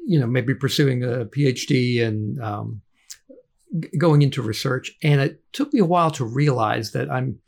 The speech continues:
I would, uh, be terrible <laughs> at it. That I, I was never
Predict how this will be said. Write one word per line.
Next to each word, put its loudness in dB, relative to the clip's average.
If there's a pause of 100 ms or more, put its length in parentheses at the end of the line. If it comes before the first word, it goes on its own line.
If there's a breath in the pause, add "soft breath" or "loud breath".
(640)
I 6
would, -2
uh, -4 (500)
be 2
terrible 2
<laughs> -10
at 4
it. -2 (560 loud breath)
That 4
I, 2
I 4
was 2
never 4